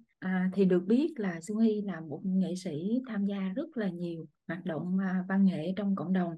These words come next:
người Việt mình cũng như trong các cộng đồng khác. À, đặc biệt riêng trong cộng đồng người Việt mình thì, à, Xuân Hy,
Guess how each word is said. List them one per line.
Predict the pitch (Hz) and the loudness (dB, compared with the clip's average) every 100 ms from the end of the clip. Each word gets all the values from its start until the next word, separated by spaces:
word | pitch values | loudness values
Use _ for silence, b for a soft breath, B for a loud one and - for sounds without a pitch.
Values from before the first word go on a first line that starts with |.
| - | -8
người | 170 170 | -4 -4
Việt | 165 180 180 | 0 0 0
mình | 190 170 | -2 -2
cũng | 156 196 | 0 6
như | 233 208 | 6 6
trong | 208 202 | 2 0
các | 202 247 | -2 -2
cộng | 175 185 | -2 0
đồng | 165 170 | -2 -4
khác. | 208 269 320 B B | 0 0 0 B B
À, | - 156 | -8 -4
đặc | 147 180 | -2 2
biệt | 190 170 - | 4 4 6
riêng | 226 233 | 8 10
trong | 226 220 | 10 6
cộng | 180 185 | 4 4
đồng | 175 | 2
người | 170 | 0
Việt | 175 170 | -4 0
mình | 196 185 185 | 2 2 2
thì, | 180 160 | -2 -2
à, | 156 | -4
Xuân | 208 214 | -4 -4
Hy, | 214 202 | 0 0